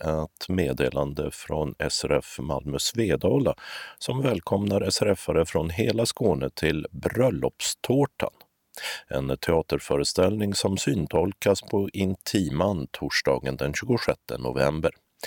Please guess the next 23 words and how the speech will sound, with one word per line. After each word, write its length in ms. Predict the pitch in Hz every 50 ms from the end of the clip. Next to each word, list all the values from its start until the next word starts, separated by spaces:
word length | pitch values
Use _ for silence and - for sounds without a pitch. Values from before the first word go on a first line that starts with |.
| - - - - - - - -
Samling 600 | - - 85 82 73 78 82 107 117 127 131 131 -
arton 340 | - 117 120 - - 110 107
och 100 | 110 110
femton 720 | - 120 113 107 95 - _ - 101 110 120 127 123 120 117 - - -
på 320 | 113 113 120 117 117 120
Östra 400 | - 107 - - - - 110 110
Rönneholmsvägen 960 | 107 110 110 110 117 113 123 113 98 76 - - - 80 80 73 85 82 82
tjugotvå 640 | - - - - _ - - - 69 - 87 - -
i 140 | - - 65
Malmö. 520 | 60 58 65 65 67 65 - 69 80 80 - - _ _ _ - - - - - - - _
Föreställningen 720 | - - 78 71 64 - - - 104 110 113 113 113 113
börjar 300 | 110 110 104 98 92 90
klockan 400 | 92 - 92 - - - 80 80
nitton 560 | 82 92 95 - - _ _ - 151 147 151 -
och 340 | - - 120 120 123 -
är 320 | - 107 107 110 107 110 107
två 300 | - - - - 120 131
timmar 480 | - - 127 117 107 104 113 - -
och 120 | 101 90 -
trettio 440 | - - 80 67 - - - - 73
minuter 520 | 67 64 62 - - _ - 67 62 57 -
lång. 320 | 67 64 76 87 87 - - - - _ _ _ _ _ _ _ _ _ _ _ _ - - - - - - -
Handlingen. 600 | - - 135 143 135 107 92 107 131 147 147 -